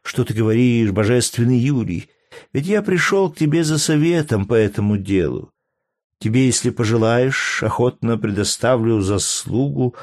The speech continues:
открытия этого заговора, потому что знаю и твёрдо верю, Кай Юлий Цезарь сумеет всегда отблагодарить меня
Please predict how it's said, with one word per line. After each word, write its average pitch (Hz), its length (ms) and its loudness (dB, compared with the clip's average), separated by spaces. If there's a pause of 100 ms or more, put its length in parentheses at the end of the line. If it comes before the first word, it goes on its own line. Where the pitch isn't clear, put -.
открытия 110 800 0
этого 113 380 2
заговора, 135 800 -2 (420)
потому 147 320 4
что 156 240 2
знаю 151 540 4
и 147 40 2
твёрдо 147 460 2
верю, 143 580 4 (240)
Кай 151 400 2
Юлий 151 400 4
Цезарь 151 460 4
сумеет 170 1040 2 (340)
всегда 131 1040 0 (140)
отблагодарить 113 840 2
меня 110 380 0